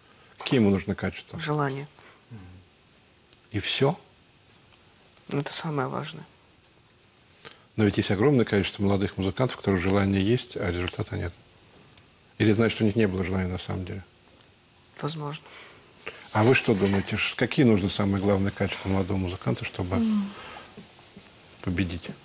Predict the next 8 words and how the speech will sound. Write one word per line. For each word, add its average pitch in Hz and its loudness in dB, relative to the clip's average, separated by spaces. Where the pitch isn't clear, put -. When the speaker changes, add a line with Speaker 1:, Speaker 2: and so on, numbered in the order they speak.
Speaker 3:
Мне 240 8
тоже 247 2
кажется, 247 0
что 240 2
желание 233 6
и, - -4
наверное, 226 4
м, 226 -6